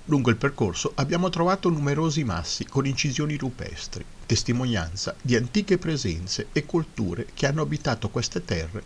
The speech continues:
millenni fa. Al termine della nostra escursione ci siamo resi conto di quanto sia importante preservare e valorizzare questi luoghi incantati.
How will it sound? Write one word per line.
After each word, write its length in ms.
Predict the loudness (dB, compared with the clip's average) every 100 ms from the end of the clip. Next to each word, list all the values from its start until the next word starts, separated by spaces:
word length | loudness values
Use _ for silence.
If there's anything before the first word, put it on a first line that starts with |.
| -2
millenni 420 | 0 0 -2 -4
fa. 200 | -8 -12 -12 -18 -18 -18 -18 -16 -16 -16 -18 -18 -18 -18 -18 -14 -8
Al 140 | 0
termine 380 | 4 4 4 4
della 180 | 2 0
nostra 300 | 0 0 -2
escursione 600 | -2 -2 -2 -4 -4 -4
ci 140 | -2
siamo 240 | 2 4 6
resi 260 | 6 4
conto 400 | 0 -2 -2 -2 -2
di 120 | 0
quanto 340 | 0 0 0
sia 220 | 0 2
importante 760 | 0 0 -2 0 -2 -2 -6 -10 -6
preservare 800 | -2 0 0 0 0 0 0 -2
e 80 | 2
valorizzare 760 | 4 6 4 2 0 0 0 -2
questi 300 | -2 0 2
luoghi 360 | 4 2 0
incantati. 760 | -4 -2 -4 -4 -8 -8 -14